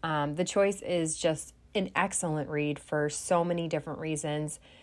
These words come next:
Doctor Eger is a master storyteller, and the way that she weaves the details of her personal life into the writing, all the while teaching about complex psychology,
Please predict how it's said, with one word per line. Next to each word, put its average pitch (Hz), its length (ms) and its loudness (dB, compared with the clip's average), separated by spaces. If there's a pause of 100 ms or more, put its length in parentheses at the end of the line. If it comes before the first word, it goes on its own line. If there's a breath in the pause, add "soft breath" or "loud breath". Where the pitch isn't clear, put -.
(180 loud breath)
Doctor 180 400 4
Eger 156 360 2
is 160 200 -2
a 160 100 0
master 151 560 0
storyteller, 180 920 2
and 185 180 -4
the 180 100 6
way 170 600 6
that 165 180 0
she - 220 -6
weaves 160 380 2
the 156 100 -4
details 160 640 -2
of 160 200 -4
her - 120 -6
personal 165 600 -4
life 147 460 -2 (140)
into 160 280 -2
the 151 140 0
writing, 151 540 0 (200)
all 170 380 6
the 175 100 4
while 156 320 4
teaching 151 440 -4
about 147 340 2 (420 loud breath)
complex 160 520 -6
psychology, 165 1080 0